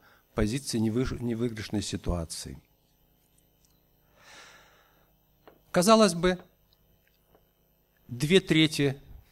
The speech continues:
нашей благой вести идут в нашу выигрышную положение или выигрышную ситуацию, то есть приняли мы, кто-то принял или посе-, или полили посеянное семя,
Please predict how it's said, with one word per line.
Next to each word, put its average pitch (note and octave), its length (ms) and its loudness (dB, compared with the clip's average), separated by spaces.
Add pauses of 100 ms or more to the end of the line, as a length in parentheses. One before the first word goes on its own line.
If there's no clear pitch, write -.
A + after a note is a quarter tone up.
нашей C3 340 0
благой B2 360 2
вести A#2 400 0
идут A2+ 300 -4 (880)
в A#2+ 100 -10
нашу A#2+ 280 -2
выигрышную D#3+ 560 0
положение C#3+ 520 4
или A#2 40 6
выигрышную D3+ 440 0
ситуацию, C#3 560 2
то C3+ 60 -2
есть - 140 -4
приняли C3+ 380 6
мы, B2 300 0 (120)
кто-то A#2 380 -6
принял A#2 340 0
или B2 260 0 (280)
посе-, B2+ 260 -4
или B2+ 160 0
полили B2 380 2
посеянное A2 640 0
семя, G2+ 440 -4